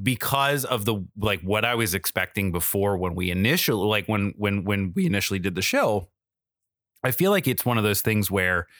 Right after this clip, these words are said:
I was so focused on critiquing the combat that I thought about the combat too much.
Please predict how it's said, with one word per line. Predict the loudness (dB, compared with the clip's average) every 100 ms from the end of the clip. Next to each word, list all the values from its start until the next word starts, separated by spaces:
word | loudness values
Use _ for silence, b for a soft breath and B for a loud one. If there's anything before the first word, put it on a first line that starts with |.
| B B B B B _
I | 0
was | 2 2
so | 2 2 2
focused | 2 0 2 0 0
on | -2
critiquing | -2 -2 -2 -2 -2 -2 0
the | -2
combat | 0 0 0 0 0
that | -2
I | -2
thought | -2 -2 0
about | -2 -4 -4
the | -6
combat | -4 -2 -2 -4 -4
too | -4 -2
much. | -2 -2 -2 -4 -4